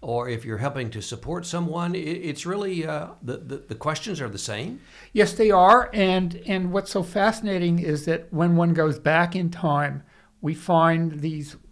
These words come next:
Speaker 2: fascinating episodes of exclusion and opportunity. And there's this distinctive American creative tension, uh, about making college affordable and accessible, because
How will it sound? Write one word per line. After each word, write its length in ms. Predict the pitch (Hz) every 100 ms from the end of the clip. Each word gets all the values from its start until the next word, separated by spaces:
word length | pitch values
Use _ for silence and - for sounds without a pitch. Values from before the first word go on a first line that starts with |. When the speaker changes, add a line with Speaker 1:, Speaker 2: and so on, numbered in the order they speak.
| -
Speaker 2:
fascinating 800 | - - 226 240 208 190 170 165
episodes 800 | 170 175 160 - 147 139 135 - - - _ -
of 360 | 156 151 139 - - _ -
exclusion 880 | 156 - - 196 240 233 233 220 - -
and 280 | 170 208 196
opportunity. 880 | - 180 175 - - 175 143 139 -
And 180 | 180 147
there's 240 | 151 156 147
this 300 | 156 - 165 - _ _ - 185 196
distinctive 520 | 156 165 240 233 247
American 880 | 190 160 170 185 190 190 175 170 175 - - - - -
creative 560 | - - 180 190 202 -
tension, 720 | - 220 220 165 156 151 143 - - _
uh, 440 | 151 151 151 156 170
about 520 | 156 156 156 170 180
making 540 | 175 156 170 175 202 185
college 500 | - 185 180 170 170
affordable 720 | 165 - 175 170 170 165 170
and 100 | 160
accessible, 760 | - 226 226 226 - 139 - - - - -
because 800 | 185 - - 277 196 151 165